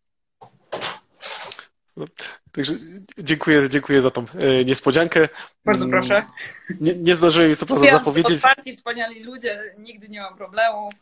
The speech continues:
Speaker 2: Zaprasza się, przychodzą.
Speaker 1: E, też zapomniałem o tym wspomnieć, e, wcześniej przed, przed, e, live'em, ale to,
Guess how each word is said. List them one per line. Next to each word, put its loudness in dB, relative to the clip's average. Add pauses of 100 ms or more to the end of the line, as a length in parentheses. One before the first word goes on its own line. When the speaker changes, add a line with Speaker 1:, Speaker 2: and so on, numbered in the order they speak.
(280)
Speaker 2:
Zaprasza -6
się, -14
przychodzą. -10 (1400)
Speaker 1:
E, 4
też 0
zapomniałem 0
o -4
tym -10
wspomnieć, -6
e, 2
wcześniej -4
przed, -10
przed, -4
e, 6 (520)
live'em, 4
ale -6
to, -16